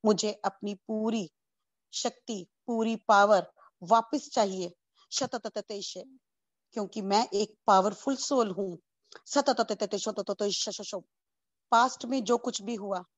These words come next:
मैं आज उसे छोड़ने के लिए तैयार हूँ।" शततततेश, आर्कएंजल हेनियल का हाथ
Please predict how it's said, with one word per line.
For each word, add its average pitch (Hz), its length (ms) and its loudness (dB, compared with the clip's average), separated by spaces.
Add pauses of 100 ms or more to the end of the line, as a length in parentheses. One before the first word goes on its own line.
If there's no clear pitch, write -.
(1040)
मैं 208 300 6
आज 196 220 2
उसे 202 180 -2
छोड़ने 196 380 -6
के 196 120 -10
लिए 196 120 -8
तैयार 190 400 -4 (100)
हूँ।" 208 100 -12 (720)
शततततेश, 220 920 -6 (460)
आर्कएंजल 196 560 -6
हेनियल 202 440 -4
का 185 160 -6
हाथ 190 220 -2